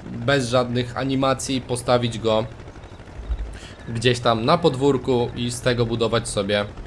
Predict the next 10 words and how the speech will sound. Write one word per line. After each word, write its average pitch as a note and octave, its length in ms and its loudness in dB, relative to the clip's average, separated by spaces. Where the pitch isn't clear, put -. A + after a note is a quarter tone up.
gospodarstwo. A#2+ 760 4
Także G#2 260 -4
to C3 120 -2
też C3 340 2
jest D3+ 220 2
jakiś C#3+ 220 -4
tam C#3 160 2
plusik, C3+ 420 -2
no G2+ 80 -4
nie? G#2 200 -2